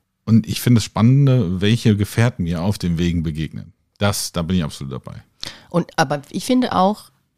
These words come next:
Speaker 2: unter Selbstwirksamkeitsaspekten total wichtig, dass man sich Ziele setzen darf, aber dass man eben das reflektieren muss, was man sich für Ziele setzt und ob man das schaffen kann, die zu erreichen. Gerade wenn man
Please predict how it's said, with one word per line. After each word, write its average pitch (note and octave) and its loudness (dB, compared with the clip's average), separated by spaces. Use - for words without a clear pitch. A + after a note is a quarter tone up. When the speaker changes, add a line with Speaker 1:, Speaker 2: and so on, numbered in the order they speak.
Speaker 2:
unter C#3+ 2
Selbstwirksamkeitsaspekten E3+ 0
total C3+ -2
wichtig, D3+ -6
dass - -2
man B2+ 0
sich - -8
Ziele C#3 0
setzen A#2+ -2
darf, A2 0
aber C3+ 2
dass - -2
man C#3 0
eben C3 2
das - -4
reflektieren C#3+ -2
muss, C3+ -4
was - -4
man D#3 -2
sich - -6
für - -10
Ziele C3 -4
setzt - -4
und C#3+ 2
ob C#3+ -4
man C#3 0
das C3 0
schaffen D3 -2
kann, C3+ -2
die C3+ -4
zu - -8
erreichen. B2+ -2
Gerade C3 0
wenn C#3+ 2
man B2+ 2